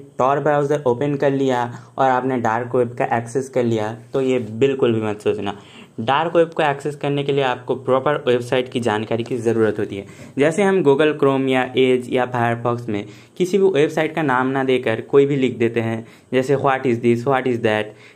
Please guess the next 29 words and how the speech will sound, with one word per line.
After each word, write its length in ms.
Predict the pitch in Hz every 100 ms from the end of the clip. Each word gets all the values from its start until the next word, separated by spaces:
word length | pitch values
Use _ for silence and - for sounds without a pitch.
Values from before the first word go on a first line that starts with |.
| -
ऐसे 220 | 139 165
लिख 180 | 160 170
देते 200 | 135 123
हैं, 100 | 123
वहाँ 260 | 117 135 156
पर 160 | 160 -
ऐसे 280 | 123 120 131
लिखने 280 | 120 123 117
पर 160 | 123
काम 220 | 113 107 107
नहीं 320 | 107 117 120
बनेगा। 320 | 101 98 98 - - - -
वहाँ 220 | 143 185 180
पर 100 | 175
आपको 400 | 139 135 - 139
वेबसाइट 380 | 143 147 165 160
ओपन 260 | 123 123 117
करने 280 | 113 110
के 120 | 107 113
लिए 240 | 127 - -
उसकी 320 | 117 - 135
वेबसाइट 460 | - 117 120 110 101
की 60 | 113
प्रॉपर 400 | 117 120 120 127
जानकारी 440 | 113 107 107 107 107
की 140 | 170
ज़रूरत 540 | 165 123 104 127 139 -
होगी। 280 | 139 113 95 95 - - - -
और 240 | 165 127